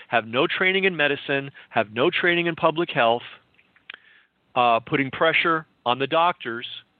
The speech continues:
who theoretically have training in those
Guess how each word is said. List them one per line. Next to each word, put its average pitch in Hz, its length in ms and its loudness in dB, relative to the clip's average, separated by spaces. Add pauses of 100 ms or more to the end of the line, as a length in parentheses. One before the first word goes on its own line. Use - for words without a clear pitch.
(440)
who 135 160 -10 (100)
theoretically 143 840 0 (260)
have 135 220 2
training 113 480 -2
in 120 140 -4
those 113 180 -6